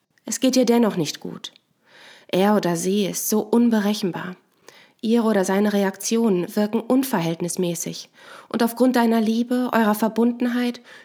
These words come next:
fühlst du dich vielleicht verantwortlich für das Leid, obwohl du gar nicht verantwortlich sein willst. Eine Frage der Abgrenzung? Vielleicht. Aber darüber habe ich bereits ausführlich in einem anderen Podcast geredet.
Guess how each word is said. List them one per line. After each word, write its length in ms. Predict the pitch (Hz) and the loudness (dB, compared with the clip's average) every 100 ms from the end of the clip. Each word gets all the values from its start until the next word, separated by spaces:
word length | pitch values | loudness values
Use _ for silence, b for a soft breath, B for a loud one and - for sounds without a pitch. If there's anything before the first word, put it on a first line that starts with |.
| B | B
fühlst 360 | - 294 294 | -2 0 0
du 60 | 254 | -2
dich 160 | 247 | 0
vielleicht 340 | - 233 226 220 | 0 0 0 -2
verantwortlich 800 | 247 - 190 170 156 151 165 - | -4 -2 -4 -2 -6 -6 -8 -6
für 120 | 165 | -6
das 200 | 160 - | -6 -6
Leid, 340 | 170 160 - _ b b b b | -6 -8 -10 _ b b b b
obwohl 260 | 185 170 185 | -4 0 2
du 80 | 175 | 2
gar 180 | 170 170 | 2 0
nicht 200 | 170 - | -2 -4
verantwortlich 600 | - 180 190 196 214 208 | -2 -2 -4 -4 -4 -2
sein 280 | 214 220 | -2 -2
willst. 420 | 175 151 - - - _ _ _ _ _ _ _ _ _ B B B B B B _ | -4 -8 -10 -14 -16 _ _ _ _ _ _ _ _ _ B B B B B B _
Eine 180 | 185 175 | -2 0
Frage 300 | - 185 170 | 2 0 2
der 100 | - | -2
Abgrenzung? 720 | 156 - 233 233 247 254 285 _ _ _ _ | -6 -4 -2 -2 -4 -8 -8 _ _ _ _
Vielleicht. 680 | - 214 170 147 147 - - B B B | -2 2 2 0 -6 -14 -20 B B B
Aber 160 | 220 | 2
darüber 400 | 247 294 302 269 | 4 4 4 4
habe 160 | 262 240 | 4 2
ich 80 | 226 | 2
bereits 320 | 202 220 214 | 2 0 2
ausführlich 480 | 214 202 208 190 185 | 0 0 0 0 2
in 100 | 202 | 0
einem 200 | 185 190 | 0 0
anderen 360 | 165 143 143 | 0 0 -2
Podcast 520 | - 147 - 139 135 - | -4 -10 -8 -8 -8 -8
geredet. 500 | 151 147 - - | -6 -6 -8 -14